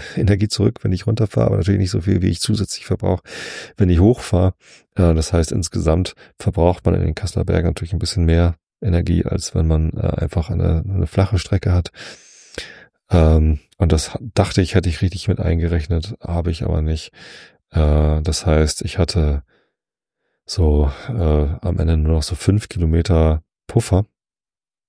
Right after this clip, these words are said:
Ähm, und das will man nicht riskieren, wenn dann noch irgendwas ist, wenn die Restreichweite doch nicht richtig berechnet worden ist oder nochmal wieder runtergeht.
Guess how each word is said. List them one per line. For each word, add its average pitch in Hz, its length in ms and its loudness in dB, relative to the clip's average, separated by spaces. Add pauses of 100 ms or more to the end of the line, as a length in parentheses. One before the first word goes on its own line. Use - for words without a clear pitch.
(180)
Ähm, 78 340 2
und - 240 -6
das 80 160 -4
will 85 100 4
man 82 160 2
nicht 80 200 -6
riskieren, 82 480 -2 (540)
wenn 87 160 2
dann 80 160 4
noch 80 140 2
irgendwas 80 320 0
ist, - 280 -2
wenn 80 140 2
die 78 220 2 (160)
Restreichweite 82 580 0
doch 85 140 0
nicht 82 180 -2
richtig - 240 -4
berechnet 85 400 -4
worden 82 200 0
ist 82 160 -4
oder 82 120 -2
nochmal 80 260 -2
wieder 80 120 0
runtergeht. 85 500 0